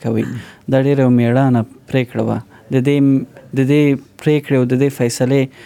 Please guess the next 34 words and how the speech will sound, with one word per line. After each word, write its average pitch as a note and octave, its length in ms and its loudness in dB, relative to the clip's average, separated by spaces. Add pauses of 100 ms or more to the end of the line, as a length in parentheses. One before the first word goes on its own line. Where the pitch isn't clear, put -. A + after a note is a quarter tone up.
(240)
باندې A#2 280 0
تبصرې D3+ 460 0
وشوې A2+ 340 -4
په G#2+ 140 -4
استرالیا A2+ 460 -2
کې G2 100 -6 (440)
چې - 80 -12 (120)
تاسو B2+ 260 -2 (120)
څومره C#3+ 320 2 (520)
چې - 160 -6
هم C#3+ 160 2 (240)
په - 160 -8
کرکټ E3+ 380 -4
کې F3 80 -2 (100)
مهارت C#3+ 400 -2
لرئ C3 240 -4
او B2 100 -4 (100)
څومره D3 280 0
غټ C3 240 0
زړه B2+ 200 0 (100)
لرئ A2+ 200 -2 (460)
چې - 160 -12
پلار C3 240 0
مو A#2+ 80 4
یو B2 160 2
ورځ A#2+ 200 -2 (120)
مخکې - 260 -6
وفات A#2 280 -6 (100)
شوی B2+ 160 0
و، A2+ 240 0
په - 40 -18 (100)
سبا A#2+ 280 -2
باندې A2 240 -2 (460)
تاسو A2+ 240 -4